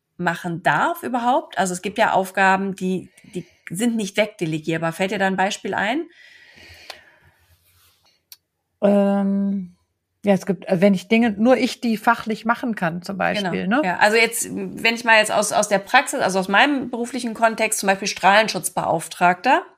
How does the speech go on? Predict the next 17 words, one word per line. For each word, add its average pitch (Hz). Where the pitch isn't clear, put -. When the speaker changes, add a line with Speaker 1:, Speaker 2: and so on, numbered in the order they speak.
Speaker 1:
ja, 208
Speaker 2:
Mhm. 185
Speaker 1:
beim 180
Röntgen, 247
äh, 202
darf 240
einfach 220
nicht 208
jeder 185
machen, 147
ne? 208
Speaker 2:
Ja. 185
Speaker 1:
Also 202
das 202
sind 196
bestimmte 240
Aufgaben, 202